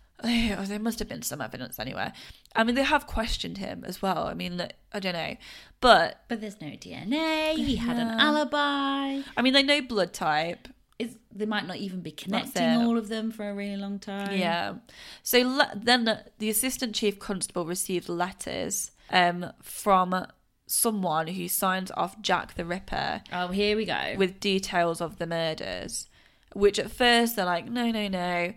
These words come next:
Speaker 1: But then there's information in these letters that they feel like no one else could have known. Shortly after that, Josephine Whittaker, a nineteen-year-old blank,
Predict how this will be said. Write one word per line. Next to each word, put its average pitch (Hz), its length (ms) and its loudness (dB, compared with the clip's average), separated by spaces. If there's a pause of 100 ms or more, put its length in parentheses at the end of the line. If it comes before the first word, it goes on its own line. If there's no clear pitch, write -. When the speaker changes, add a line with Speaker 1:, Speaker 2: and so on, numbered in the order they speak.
(140)
Speaker 1:
But 233 100 2
then 240 120 6
there's 233 160 6
information 202 500 0
in 175 60 -8
these 175 340 -6
letters 175 540 -2
that - 240 2
they 170 100 -4
feel 180 180 -4
like 156 160 -4
no 175 140 -6
one 165 140 -8
else 160 160 -8
could - 160 -14
have - 100 -12
known. 180 360 -4 (720)
Shortly 277 360 6
after 247 220 2
that, 196 320 6
Josephine 208 480 0
Whittaker, 185 520 -2
a 170 100 -2
nineteen-year-old 185 800 -4
blank, 190 260 -4